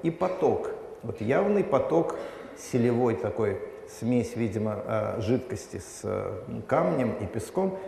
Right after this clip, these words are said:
выходила через стенку этого кратера и замерзала. То есть много-много указаний на то, что на Марсе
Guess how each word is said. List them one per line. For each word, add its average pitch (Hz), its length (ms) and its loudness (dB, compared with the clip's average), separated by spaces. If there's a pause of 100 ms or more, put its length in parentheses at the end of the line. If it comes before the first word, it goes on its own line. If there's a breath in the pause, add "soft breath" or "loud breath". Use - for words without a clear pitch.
(120)
выходила 131 680 4
через 123 340 2
стенку 117 460 2
этого 113 280 4
кратера 107 540 0 (280)
и 117 180 0
замерзала. 110 760 2 (380 loud breath)
То 147 80 0
есть 156 160 0 (300)
много-много 160 800 4
указаний 139 580 4
на 131 120 2
то, 233 200 4
что - 160 2
на 131 120 2
Марсе 175 420 0